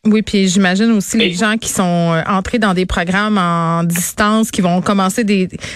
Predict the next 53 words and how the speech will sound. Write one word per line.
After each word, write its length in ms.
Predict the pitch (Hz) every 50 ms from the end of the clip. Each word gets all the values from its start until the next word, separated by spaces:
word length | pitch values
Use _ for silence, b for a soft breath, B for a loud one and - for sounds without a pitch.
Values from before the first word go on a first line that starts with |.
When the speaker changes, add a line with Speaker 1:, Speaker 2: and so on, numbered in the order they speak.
| B B
Speaker 1:
des 200 | 202 214 190 165
jobs 420 | 160 160 196 220 226 233 233 196
à 100 | 196 185
distance. 680 | 185 180 180 190 - - - 226 214 220 226 226 220 220 -
Tu 40 |
sais, 80 | - 247
c'est 160 | 220 - 196
vraiment 260 | 190 196 190 202 233 320 415 370
un, 120 | 233 190 -
un 160 | - 190 190 185
monde 240 | 196 214 240 247
nouveau, 340 | 233 214 202 185 180 262 330
Marc-André. 460 | 359 262 226 - 240 208 202 233 349
Puis 200 | - - - 196 - B B B B B
on 100 | 196 208
est 140 | 226 233 220
en 80 | 226 -
train 140 | - 339 403
de 40 | 392
nous 80 | 294 202
préparer 580 | - - 254 240 - 208 160 185 190 233 277
au 80 | 302 262
niveau 180 | 196 180 196 202
du 80 | 185
gouvernement 440 | 180 196 180 190 185 185 190 220 294 302 202
à 120 | 196 196
vivre 400 | 190 175 190 269 294 302 269 226
un 140 | 202 175 170
peu 140 | - 254 277
avec 260 | 269 190 185 185 -
Omicron. 500 | 196 196 202 196 - - - 294 330 359
Là, 120 | 294 262 247
on 80 | 202
sentait, 520 | 190 - 202 180 185 - 285 285 247 180 180
ça 100 | - 190
fait 80 | 226
déjà 200 | 202 226 214 302
plusieurs 360 | 311 - - - 262 254 247
semaines, 320 | - - 240 202 226 285 320
mais 80 | 269 202
hier, 220 | 196 208 240 262
vraiment, 460 | 247 220 233 202 185 196 208 240 254 240
euh, 140 | 196 190 180
F-, 260 | 170 - 185 - -
François 300 | - 196 180 175 - 240
Legault 240 | 220 202 190 226 262
qui 100 | - -
a 60 | 185
mis 100 | 185 202 226
la 160 | 220 190 185
table 360 | - - 196 220 240 247 208
en 100 | 175 175
disant, « 320 | 175 170 175 185 220 220